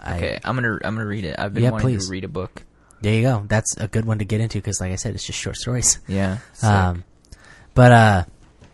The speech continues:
Speaker 1: H P Lovecraft rules. It's ve-, this whole, that whole show feels very Lovecraftian,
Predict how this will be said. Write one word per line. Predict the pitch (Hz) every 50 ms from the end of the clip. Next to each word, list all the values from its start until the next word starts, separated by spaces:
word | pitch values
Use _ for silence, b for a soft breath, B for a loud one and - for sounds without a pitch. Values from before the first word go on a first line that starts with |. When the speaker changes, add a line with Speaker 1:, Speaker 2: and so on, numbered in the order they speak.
| _ _ _ _ _ _ _ _ _ - - - - -
Speaker 1:
H | 135 127 -
P | - 139
Lovecraft | 135 127 120 - - 131 - -
rules. | 127 113 107 104 110 120 -
It's | 131 - -
ve-, | - 110 123 127 127
this | 120 117 120 110 - -
whole, | - - - - 143 143 135 120
that | 117 127 127 135
whole | - - - 147 147 147 143 139 139 139 135 135 135 143
show | 127 - - - 135 131 123
feels | 117 - 123 127 123 113 104
very | 104 110 113 110 117 117
Lovecraftian, | 113 113 110 - - - 117 98 98 - - - 101 98 107 127